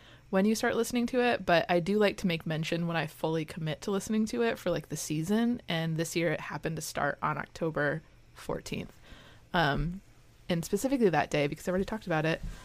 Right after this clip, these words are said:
the Backstreet Boys released their album, and it's incredible, and I love it,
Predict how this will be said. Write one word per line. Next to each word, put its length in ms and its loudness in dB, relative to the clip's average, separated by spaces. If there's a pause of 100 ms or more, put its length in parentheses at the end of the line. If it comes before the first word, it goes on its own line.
(360)
the 80 0
Backstreet 320 4
Boys 180 6
released 280 2
their 120 4
album, 400 0 (240)
and 640 2 (560)
it's 160 2
incredible, 680 2
and 80 -2
I 80 0
love 180 4
it, 240 2